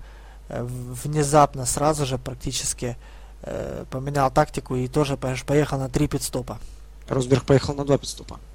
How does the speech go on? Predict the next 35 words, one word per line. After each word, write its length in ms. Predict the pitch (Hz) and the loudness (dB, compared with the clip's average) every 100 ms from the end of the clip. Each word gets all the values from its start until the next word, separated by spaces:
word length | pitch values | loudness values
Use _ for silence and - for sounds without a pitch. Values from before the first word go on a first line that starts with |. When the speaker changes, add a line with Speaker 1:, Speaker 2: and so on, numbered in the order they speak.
| - - - | -20 -18 -14
Speaker 2:
Росберг 320 | 135 131 139 - | -10 -4 -2 2
ехал 280 | 143 147 | 2 2
два 180 | 120 117 | 4 4
Speaker 1:
Разве 160 | 139 131 | 4 -2
Speaker 2:
пит-стопа. 200 | 123 127 | -4 -4
Speaker 1:
на 60 | 127 | 2
два 160 | 143 | 2
пит-стопа? 460 | 170 208 - 131 117 - - - - | 2 -2 -2 -4 -4 -14 -18 -8 0
Speaker 2:
Да. 140 | 117 - - - - - | 0 -2 -18 -20 -18 -8
Speaker 1:
Ой, 220 | 127 117 117 - | -4 -4 -6 -4
да, 240 | 120 110 131 | -4 -4 -4
я 240 | 123 120 | -4 -2
извиняюсь, 460 | 120 123 127 160 175 | -4 -6 -2 0 0
тогда 340 | 175 139 135 - - - | -2 -2 -4 -6 -14 -12
ошибся. 540 | 127 - 127 - 131 | -4 -4 -2 -4 -6
Мне 160 | 131 135 | -6 -4
что-то 260 | - - | -4 -4
показалось, 460 | - 151 151 151 143 | -4 0 4 4 4
что 180 | - 143 | -2 -6
на 140 | 147 | -6
три 180 | - 127 | -6 -6
пит-стопа. 440 | 127 123 156 147 | -8 -6 -8 -8
Ну-ка, 180 | 131 127 | -8 -6
я 100 | 123 | -8
щас 160 | 123 131 | -8 -12
проверю. 460 | - 131 139 170 - - - - - | -10 -4 -2 -4 -6 -18 -18 -16 -16
Speaker 2:
Нет, 100 | 113 - 147 156 | -16 -16 -14 -8
Росберг 100 | 147 143 | 0 2
ехал 260 | 143 151 | 4 4
два 180 | 139 143 | 6 4
пит-стопа, 440 | - - 185 185 | 4 0 2 6
я 260 | 135 120 123 | 6 8 8
вижу 240 | 123 120 - | 8 6 2
щас 600 | - 123 - - - 135 | 2 2 0 0 -2 -4
результаты. 580 | 127 139 - 175 - | -8 -10 -6 -6 -6